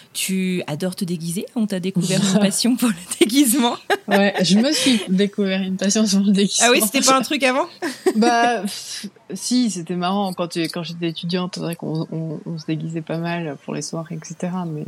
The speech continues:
Speaker 2: c'est vrai que
Speaker 1: Mm.
Speaker 2: depuis, en général, j'avais pas à la sortie de l'école déguisée. <laughs> Ça m'arrivait pas tous les jours. J'ai essayé de trouver un moyen de rendre ça fun, en fait. Parce que sinon, euh, bah, déjà le covid, en plus c'était en plein covid, les gens en avaient marre du covid.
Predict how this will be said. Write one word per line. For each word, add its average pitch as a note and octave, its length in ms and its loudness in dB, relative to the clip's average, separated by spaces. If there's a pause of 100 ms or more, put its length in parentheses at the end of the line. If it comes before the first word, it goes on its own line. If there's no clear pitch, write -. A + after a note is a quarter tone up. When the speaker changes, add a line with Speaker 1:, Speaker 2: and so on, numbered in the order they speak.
(140)
Speaker 2:
c'est - 120 -20
vrai F3 120 -4
que E3 60 -2
Speaker 1:
Mm. - 20 -2
Speaker 2:
depuis, F#3 420 -2
en E3 100 -2
général, E3 280 0
j'avais D#3+ 220 0
pas E3+ 140 0
à E3 40 4
la D#3+ 60 0
sortie D#3+ 240 -4
de E3+ 40 2
l'école D#3+ 380 0 (100)
déguisée. E3 440 0 (160)
<laughs> G#3+ 140 -6
Ça - 220 -2
m'arrivait A3 520 2
pas G3+ 160 2
tous - 140 -6
les G3 160 4
jours. G#3 180 0 (880)
J'ai F3+ 160 0
essayé G#3+ 240 2
de A#3 40 -12
trouver G3 280 0
un F3+ 100 0
moyen F#3 580 0 (840)
de E3+ 880 0
rendre F3 240 0
ça - 160 0
fun, F#3+ 260 -2
en E3 100 -4
fait. - 160 -12 (260)
Parce D#3+ 160 -6
que D#3 80 -4
sinon, E3+ 560 0
euh, D3 320 -4
bah, D#3+ 160 -2
déjà E3 240 0
le F3 60 -14
covid, E3+ 280 -2
en F3+ 80 0
plus F3+ 100 -2
c'était - 220 0
en F#3+ 60 0
plein F#3 280 -2
covid, F#3 360 0
les F3 140 0
gens D#3+ 140 -2
en D#3 80 -2
avaient D3 180 -6
marre E3+ 300 -4
du E3 80 -8
covid. D3 320 -6